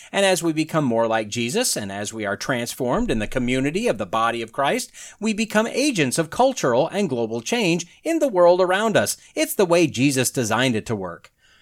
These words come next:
Whew. So first, he spent a good amount of time gently bashing Christians. Now he says you should gather with Christians in the church, but don't be alarmed. I'm sure he's gonna get back to slamming Christians more soon. Second,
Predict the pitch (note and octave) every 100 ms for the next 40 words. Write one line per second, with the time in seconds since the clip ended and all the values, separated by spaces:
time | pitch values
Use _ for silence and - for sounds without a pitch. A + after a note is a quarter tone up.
0 | _ _ _ _ _ G3 E3+ A#2+ - -
1 | _ _ _ - G3 A3 F3+ - - -
2 | G#3 A#3+ G#3+ F3 G3+ E3+ D3+ B2 D#3+ D3+
3 | C3 B2 D3+ B2+ B2 C3 B2 A#2+ G#2+ E3
4 | - A#2+ F3 C#4+ E4+ - C4 A3+ A#3+ C4+
5 | A#3+ C#4+ F#4 D#4 F#3 D3+ - C3+ E3 D3
6 | D3 D3 C4+ B3 - - - - - -
7 | D#3 F3+ F3 D#3+ E3 D3+ D3 D3+ C3 C3+
8 | - C3+ B2+ - C3+ B2 C3 A2+ B2 C3
9 | - B2 A#2 B2 A2 B2 - A#2 A#2 A2+
10 | G#2+ C#3+ B2+ A2+ F#2+ _ _ - - -
11 | - C#4+ C4 D#3